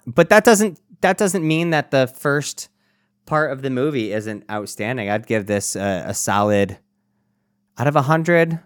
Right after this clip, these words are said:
I'd give this movie eighty-nine carnival personnel and a Naven.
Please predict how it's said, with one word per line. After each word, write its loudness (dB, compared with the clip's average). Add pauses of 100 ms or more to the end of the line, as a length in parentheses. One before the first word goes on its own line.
(1200)
I'd 6
give 2
this 2
movie 4 (460)
eighty-nine 4
carnival -2
personnel -2
and 0
a 2
Naven. -2